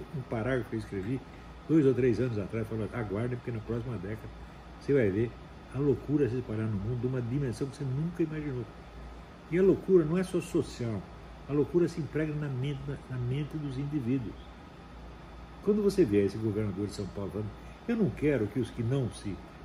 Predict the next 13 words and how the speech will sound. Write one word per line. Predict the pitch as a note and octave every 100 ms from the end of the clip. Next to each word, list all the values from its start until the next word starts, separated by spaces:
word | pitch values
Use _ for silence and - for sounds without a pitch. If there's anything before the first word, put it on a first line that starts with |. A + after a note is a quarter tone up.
| -
vacinaram | C3+ - A#2 A2+ A2+ G#2+ -
contaminem | C3+ A#2 G#2+ A#2 G#2
os | F2
que | A2+
foram | G#2+ A#2+ G2+
vacinados." | G2+ - G#2 G2 F#2 - - - - -
Você | -
percebeu | A3+ A#3+ B2+ A#2
o |
que | -
ele | G2
falou? | - A#2+ B2 - - - - - - - - - - -
Né? | -